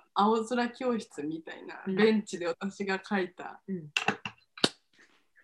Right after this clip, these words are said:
Speaker 1: 人も誰もいねえ道を
Speaker 2: うん。
Speaker 1: 五時間ぐらい歩き続けた私の文章が、
Speaker 2: 届きます。
Speaker 1: まあ、情景としてね、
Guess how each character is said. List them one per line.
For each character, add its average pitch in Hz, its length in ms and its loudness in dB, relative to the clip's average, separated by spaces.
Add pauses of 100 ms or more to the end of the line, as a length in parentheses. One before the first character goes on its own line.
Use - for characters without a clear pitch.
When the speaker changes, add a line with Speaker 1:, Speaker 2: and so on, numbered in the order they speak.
(640)
Speaker 1:
人 - 240 2
も 233 200 4
誰 208 280 2
も 214 180 2
い 208 160 4
ね 208 220 4
え 208 440 0
道 202 140 0
を 190 140 0
Speaker 2:
う 208 40 0
ん。 185 220 -2
Speaker 1:
五 190 160 -4
時 202 160 -2
間 208 200 0
ぐ 202 120 0
ら 165 200 -4
い 170 40 -10
歩 170 100 -10
き - 180 -18
続 175 240 -8
け 151 140 -10
た - 140 -18
私 165 400 -8
の 175 180 -4
文 165 260 -10
章 147 220 -20
が、 - 180 -20 (540)
Speaker 2:
届 208 300 -2
き 208 80 -6
ま 190 240 -6
す。 - 160 -20
Speaker 1:
ま 202 100 4
あ、 180 60 0
情 196 280 2
景 202 220 0
と 208 180 -4
し - 80 -10
て - 100 -4
ね、 202 60 -4